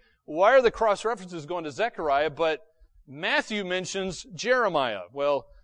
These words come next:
you know, the liberals like to use this to attack Scripture. There's, there's always an explanation for these things. And so the fact that this particular quotation from,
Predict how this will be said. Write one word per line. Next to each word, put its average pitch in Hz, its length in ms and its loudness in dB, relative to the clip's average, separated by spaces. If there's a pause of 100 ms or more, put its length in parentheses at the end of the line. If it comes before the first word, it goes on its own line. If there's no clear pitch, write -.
you 165 140 -8
know, 147 140 -2
the 151 100 -4
liberals 151 520 -2
like 139 320 -4
to 139 80 -8
use 135 240 -8
this 117 200 -12
to 127 140 -10
attack 107 340 -10
Scripture. 110 500 -14 (1600)
There's, 139 640 -12
there's 135 200 -6
always 151 380 2
an 131 80 -6
explanation 113 680 -10
for 95 160 -18
these 87 320 -18
things. 113 200 -20
And 104 100 -20
so 123 300 -2 (840)
the 160 140 -8
fact 233 280 -2
that 151 140 -2
this 226 180 -2
particular 185 460 -4
quotation 165 840 -4 (380)
from, 180 440 4